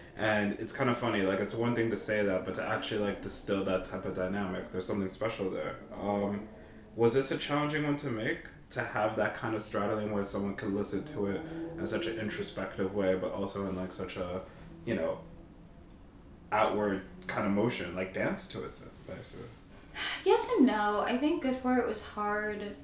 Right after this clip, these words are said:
Speaker 2: because I'm not good at being simple. <laughs> You know,
Speaker 1: <laughs>
Speaker 2: I think I just have a lot of ideas and I wanna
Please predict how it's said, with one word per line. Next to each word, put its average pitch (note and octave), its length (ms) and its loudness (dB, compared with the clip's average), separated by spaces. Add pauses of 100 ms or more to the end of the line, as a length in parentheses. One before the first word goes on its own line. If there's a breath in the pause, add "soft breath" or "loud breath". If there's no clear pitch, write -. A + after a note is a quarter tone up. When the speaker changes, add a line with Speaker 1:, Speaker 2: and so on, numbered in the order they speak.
(1800)
Speaker 2:
because A3+ 1000 0 (580)
I'm A3 160 -2
not B3+ 320 0
good A3+ 180 2
at G#3+ 140 -4
being G#3 320 -2
simple. A3+ 1160 -8
<laughs> - 680 -12
You C4+ 220 8
know, B3 340 6
Speaker 1:
<laughs> - 20 -4
Speaker 2:
I A3+ 140 6
think A#3 320 2
I G#3+ 160 2
just G#3+ 240 -2
have G3+ 200 -2
a G3+ 40 -2
lot B3 240 12
of C#4 60 10
ideas A#3+ 380 8
and G#3+ 80 0
I G3+ 100 2
wanna F#3+ 260 2